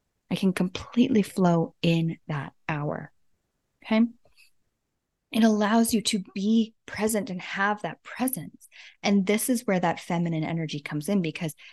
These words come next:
it's feminine openness. You've created that container for yourself for the hour,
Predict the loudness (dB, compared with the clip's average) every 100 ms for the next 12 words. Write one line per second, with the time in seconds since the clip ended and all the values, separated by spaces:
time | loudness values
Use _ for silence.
0 | _ -8 -8 -2 0 2 0 -2 -4 0
1 | 4 6 4 2 -6 -10 _ _ _ _
2 | _ -12 -12 -8 -4 -2 -2 -4 -6 -10
3 | -6 -4 -4 -4 -4 -2 -2 -4 -4 -4
4 | -2 0 2 2